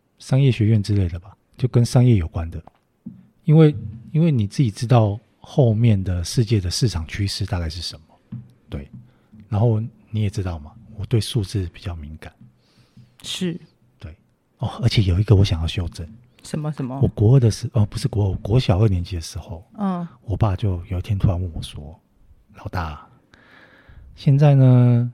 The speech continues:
Speaker 1: 有两个东西补习班让你选，一个是珠心算，一个是学，去学音乐，学小提琴。”
Speaker 2: 嗯哼。
Speaker 1: 他问我要选什么。
Speaker 2: 你要当王力宏哦？
Speaker 1: 不是，那个时候谁知道啊？
Speaker 2: <laughs>
Speaker 1: 我就呆呆傻傻，我就直接跟他说：“我学珠心算好了。”
Speaker 2: 嗯。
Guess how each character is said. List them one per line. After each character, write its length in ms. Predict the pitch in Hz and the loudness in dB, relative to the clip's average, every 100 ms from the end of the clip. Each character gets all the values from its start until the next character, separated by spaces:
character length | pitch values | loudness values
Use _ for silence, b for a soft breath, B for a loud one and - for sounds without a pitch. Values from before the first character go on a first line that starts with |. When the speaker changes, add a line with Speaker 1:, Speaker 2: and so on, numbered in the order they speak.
| _ | _
Speaker 1:
有 140 | 117 110 | 0 4
两 240 | 110 85 | 4 2
个 80 | 92 | -4
东 220 | 110 98 | -2 -2
西 260 | - 101 101 | 0 -2 2
补 140 | - | 2
习 140 | - | 2
班 200 | 107 98 | -2 -2
让 160 | 95 95 | 0 -2
你 80 | 82 | -4
选， 240 | - - - _ _ _ | -8 -14 -16 _ _ _
一 100 | - | -4
个 100 | 131 | 0
是 160 | 123 139 | 2 2
珠 160 | - 117 | 2 0
心 180 | 107 | 2
算， 240 | 104 - 90 - _ _ | 0 0 -4 -6 _ _
一 100 | 120 | -2
个 60 | |
是 140 | 107 117 | 0 0
学， 320 | - 95 95 - | -2 -6 -6 -8
去 180 | - 123 | -2 -2
学 180 | - | -2
音 220 | 98 104 104 | -4 -4 0
乐， 140 | 104 | -2
学 160 | 90 92 | -2 -4
小 200 | - 87 | -4 -2
提 160 | 104 | -2
琴。” 360 | 120 - 85 92 _ - - - | -2 -2 -4 -6 _ -20 -20 -4
Speaker 2:
嗯 160 | 202 190 | 0 2
哼。 320 | 196 208 233 _ - | 2 2 0 _ -6
Speaker 1:
他 80 | 113 | 0
问 100 | 113 | 2
我 100 | 101 | 4
要 100 | 95 | 2
选 180 | 90 82 | -2 -10
什 140 | - | -12
么。 100 | - _ _ _ _ _ | -20 _ _ _ _ _
Speaker 2:
你 80 | 202 | 0
要 60 | 202 | 2
当 200 | 214 214 | 2 2
王 160 | 180 | 2
力 120 | 196 180 | 2 2
宏 140 | 147 | 0
哦？ 140 | - 170 | -2 0
Speaker 1:
不 80 | 160 | 2
是， 200 | - 185 | 6 8
那 100 | 196 | 8
个 80 | |
时 140 | 160 180 | 6 4
候 40 | |
谁 200 | 165 123 | 4 2
知 160 | 123 156 | 2 -2
道 260 | - 170 | 2 2
啊？ 240 | 127 110 101 | 4 6 4
Speaker 2:
<laughs> 0 | |
Speaker 1:
我 60 | 127 | 4
就 80 | |
呆 180 | 185 175 | 4 4
呆 140 | 170 175 | 6 4
傻 220 | 302 139 | 6 4
傻， 180 | 135 117 | 6 4
我 140 | 117 | 4
就 180 | 170 165 | 4 4
直 140 | - | 2
接 120 | 123 | 2
跟 140 | 139 139 | 4 4
他 80 | 139 | 4
说 140 | 139 | 2
：“我 140 | 127 104 | 0 0
学 120 | 107 | -2
珠 140 | 104 | -2
心 140 | 101 107 | -2 -2
算 180 | 104 90 | -2 -4
好 120 | 85 | -6
了。” 60 | _ b b b b - | _ b b b b -2
Speaker 2:
嗯。 300 | 196 165 | 0 0